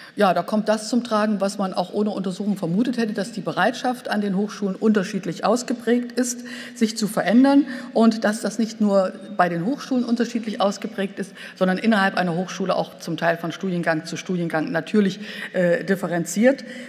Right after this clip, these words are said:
Fast drei Viertel der Hochschulen reichern ihre Lehre bereits durch digitale Elemente an. Über ein Drittel hat einen Blended Learning Ansatz als Leitidee.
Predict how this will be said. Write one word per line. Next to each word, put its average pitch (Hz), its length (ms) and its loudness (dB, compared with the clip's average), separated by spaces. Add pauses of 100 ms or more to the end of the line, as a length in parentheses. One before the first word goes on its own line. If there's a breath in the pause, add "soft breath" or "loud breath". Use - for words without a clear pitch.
Fast - 580 -2
drei 220 220 2
Viertel 240 500 -2
der 233 140 2
Hochschulen 262 480 2 (340 loud breath)
reichern 220 420 2
ihre 208 140 0
Lehre 208 360 2
bereits 190 300 -2
durch 190 140 -6
digitale 185 480 -2
Elemente 175 500 0
an. 180 200 0 (840 loud breath)
Über 247 220 6
ein 226 140 4
Drittel 220 340 0
hat - 260 0
einen 175 420 2
Blended 180 400 2
Learning 208 380 4
Ansatz 269 480 0
als 247 180 -2
Leitidee. 247 640 0